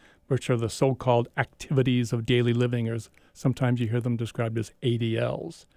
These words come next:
There could also be difficulties with meal preparation, finances, driving,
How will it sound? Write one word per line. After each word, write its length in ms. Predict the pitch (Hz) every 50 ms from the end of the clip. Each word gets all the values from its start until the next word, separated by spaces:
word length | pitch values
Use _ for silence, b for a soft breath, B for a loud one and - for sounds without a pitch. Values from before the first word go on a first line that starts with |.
| b b b b b b b b b b b _
There 100 | 160 143
could 160 | - 147 139
also 280 | 139 143 147 - - 151
be 140 | 131 139
difficulties 800 | 127 120 156 131 - 147 - 139 135 135 - - 131 127 120 -
with 240 | 139 127 - - -
meal 280 | 175 135 135 156 156
preparation, 840 | 151 - 135 123 - - 117 117 110 113 107 - - 113 113 131 127 - _ _
finances, 800 | - - 147 147 147 139 135 131 131 - - - - - 127 -
driving, 800 | 131 117 - 127 123 127 131 131 123 117 113 120 120 117 120